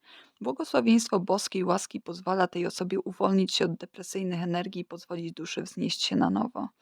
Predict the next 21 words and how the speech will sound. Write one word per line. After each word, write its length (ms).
Będziesz 380
wiedział, 360
że 120
pokonałeś 540
mroki 300
duszy 340
i 40
przyjąłeś 480
błogosławieństwo 840
łaski, 460
gdy 140
na 120
przykład 360
zaczniesz 360
kroczyć 460
przez 260
życie 280
lekko 440
i 100
bez 220
wysiłku, 720